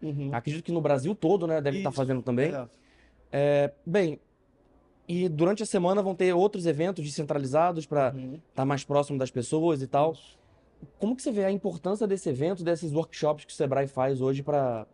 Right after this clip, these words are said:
Speaker 2: pros meis? E não só pros meis, né? Pro pequeno empreendedor, pra quem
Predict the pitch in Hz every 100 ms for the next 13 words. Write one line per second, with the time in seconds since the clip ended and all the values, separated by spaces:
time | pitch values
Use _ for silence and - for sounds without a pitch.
0 | _ - 131 120 139 151 156 - - _
1 | _ 170 226 302 - 294 370 277 170 170
2 | 139 147 180 - _ _ - 147 160 170
3 | 190 180 170 151 131 160 190 170 156 170
4 | 165